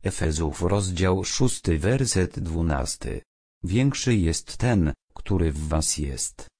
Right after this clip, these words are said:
niż ten, który jest na świecie. Pierwszy Jana, rozdział czwarty, werset czwarty. I rozeszła się powieść o nim prędko po wszystkiej krainie leżącej około Galilei.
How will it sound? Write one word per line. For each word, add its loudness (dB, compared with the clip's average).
niż 2
ten, 2
który 2
jest 0
na 2
świecie. -4
Pierwszy 0
Jana, 2
rozdział 2
czwarty, 0
werset -2
czwarty. 0
I 4
rozeszła 4
się 0
powieść 0
o 2
nim 6
prędko 0
po 0
wszystkiej 2
krainie 4
leżącej 2
około 2
Galilei. 0